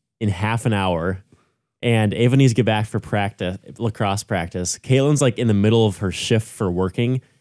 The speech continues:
for her online internship, so she had to get back to school where there was Wi-Fi. Sam had lacrosse practice later, so, um,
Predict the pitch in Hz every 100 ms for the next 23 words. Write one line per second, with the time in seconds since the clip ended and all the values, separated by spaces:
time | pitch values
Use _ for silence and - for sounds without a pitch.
0 | _ _ 117 107 101 95 95 104 104 95
1 | 95 110 117 131 107 - 127 113 110 _
2 | - 107 101 98 87 95 92 95 - 104
3 | 92 92 - _ _ - 98 92 85 92
4 | 110 113 87 87 90 _ _ _ _ _
5 | _ _ - 143 160 165 151 - 131 127
6 | - 117 101 101 104 113 120 - _ -
7 | 107 98 101 - 110 107 92 90 87